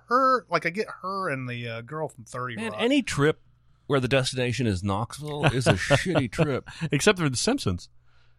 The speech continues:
Speaker 2: No.
Speaker 1: <laughs> No, it's Katrina Bowden who was in thirty Rock. Uh, I get Katrina Bowden and Yvonne Strahovski mixed up sometimes, but, um, but
Speaker 3: Oh,
Speaker 1: Kat-
Speaker 3: is she the receptionist in thirty Rock?
Speaker 1: Yeah,
Speaker 3: Yeah.
Speaker 1: she, she's the one that Tina Fey always makes the age jokes
Speaker 3: <laughs> Right.
Speaker 1: about.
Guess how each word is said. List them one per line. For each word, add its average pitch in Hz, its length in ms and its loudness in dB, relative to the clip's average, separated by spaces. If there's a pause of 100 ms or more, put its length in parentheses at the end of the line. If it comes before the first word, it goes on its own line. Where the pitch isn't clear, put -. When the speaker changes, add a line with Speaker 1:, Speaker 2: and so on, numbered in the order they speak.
(140)
Speaker 2:
No. 226 580 4
Speaker 1:
<laughs> - 40 -4 (440)
No, 165 100 8
it's 165 100 2
Katrina 226 540 6
Bowden 156 540 6
who 139 140 -2
was 135 180 -4
in 131 220 -4
thirty 143 320 2
Rock. 110 540 -10
Uh, 123 180 -6
I 151 60 -2
get 185 160 -6
Katrina 156 360 -2
Bowden 135 400 -2
and 120 80 -6
Yvonne 127 280 -2
Strahovski 120 560 -6
mixed 117 320 -12
up 120 160 -10
sometimes, 113 420 -18
but, 135 140 -16 (520)
um, 131 540 2
but 143 140 0
Speaker 3:
Oh, - 40 8
Speaker 1:
Kat- 127 80 8
Speaker 3:
is 123 60 2
she 156 100 4
the 139 100 4
receptionist 135 580 2
in 120 120 0
thirty 131 200 -2
Rock? 170 120 2
Speaker 1:
Yeah, 135 260 6
Speaker 3:
Yeah. 113 240 6
Speaker 1:
she, 135 220 2
she's 190 280 2
the 170 80 -4
one 165 220 4
that 143 120 -8
Tina 165 220 4
Fey 143 180 4
always 131 320 4
makes 135 200 -4
the 120 160 -6
age 120 340 -4
jokes 120 280 -2
Speaker 3:
<laughs> 143 40 0
Right. 131 100 4
Speaker 1:
about. 123 240 4